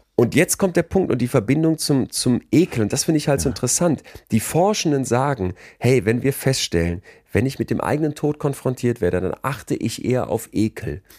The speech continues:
Speaker 1: Und wenn ich mit dem eigenen Tod konfrontiert werde, dann bin ich eher so auf dem Trichter, der Mensch ist was ganz Besonderes,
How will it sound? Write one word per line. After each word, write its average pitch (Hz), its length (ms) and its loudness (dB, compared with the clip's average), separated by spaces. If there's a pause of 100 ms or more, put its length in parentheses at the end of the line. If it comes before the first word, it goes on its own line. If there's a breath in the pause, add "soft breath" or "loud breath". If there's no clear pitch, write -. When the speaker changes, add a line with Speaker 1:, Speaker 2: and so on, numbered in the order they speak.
(120)
Speaker 1:
Und 156 380 4
wenn 131 100 4
ich 123 140 -2
mit 127 100 0
dem 117 100 0
eigenen 139 380 2
Tod 160 240 0
konfrontiert 131 720 -2
werde, 101 160 0
dann 101 140 -2
bin 135 100 0
ich - 160 -4
eher 156 180 2
so 147 120 0
auf 117 120 -2
dem 127 140 -2
Trichter, 131 340 -4
der 98 140 0
Mensch 113 260 0
ist 135 180 -4
was 110 200 -6
ganz 131 260 -2
Besonderes, 107 840 0